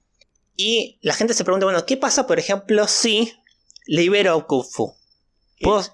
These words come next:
Speaker 1: puedo terminar el, el juego, esa parte del juego?
Speaker 2: Y yo diría que no.
Speaker 1: Bueno, la, lo que tiene es que Game Freak estuvo vivo y programó qué pasaría en ese caso. ¿En qué pasa si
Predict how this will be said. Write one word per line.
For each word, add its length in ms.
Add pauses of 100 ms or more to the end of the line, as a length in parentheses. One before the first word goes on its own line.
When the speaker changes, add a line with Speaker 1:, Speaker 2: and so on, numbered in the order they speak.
Speaker 1:
puedo 160
terminar 340
el, 220
el 220
juego, 560
esa 240
parte 260
del 120
juego? 420 (320)
Speaker 2:
Y 440 (380)
yo 180
diría 300
que 100
no. 300 (440)
Speaker 1:
Bueno, 480
la, 280
lo 100
que 80
tiene 180
es 80
que 200
Game 220
Freak 360 (360)
estuvo 540 (600)
vivo 840
y 460
programó 840 (580)
qué 120
pasaría 680
en 140
ese 160
caso. 260
¿En 120
qué 80
pasa 280
si 460